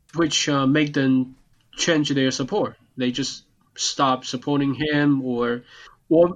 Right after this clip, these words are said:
or maybe they actually never supported him from the beginning. They were just trolling. Well, which could be the case, because same thing I can, I, I think the same thing happened to Han Kuo-yu from twenty eighteen to twenty twenty. The, the,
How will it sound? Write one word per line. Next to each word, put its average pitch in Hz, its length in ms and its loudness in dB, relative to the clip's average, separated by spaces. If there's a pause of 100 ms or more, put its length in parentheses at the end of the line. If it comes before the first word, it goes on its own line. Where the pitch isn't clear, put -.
or 180 160 4
maybe 262 420 4
they 151 220 -2
actually 170 380 0
never 147 340 0 (200)
supported 180 640 0
him 127 640 0 (400)
from 143 220 -4
the 139 60 0
beginning. 131 540 -2
They 139 100 0
were 143 160 2
just 135 380 -4 (420)
trolling. 120 440 0 (440)
Well, 127 340 -2
which - 180 2
could 185 160 4
be 185 100 4
the 170 100 2
case, 151 360 2
because 147 260 0
same 233 180 4
thing 160 240 2
I 143 100 2
can, 143 280 -2
I, 139 120 -2 (100)
I 147 100 -2
think 208 160 -4
the 147 80 -4
same 202 220 -8
thing 135 220 -4
happened 123 380 -2
to 123 120 -4
Han 131 200 -4
Kuo-yu 127 420 -2 (220)
from 135 260 -2
twenty 151 320 0
eighteen 135 260 -4
to 127 60 -10
twenty 160 260 -6
twenty. 135 400 -2 (440)
The, 135 280 0
the, 151 400 0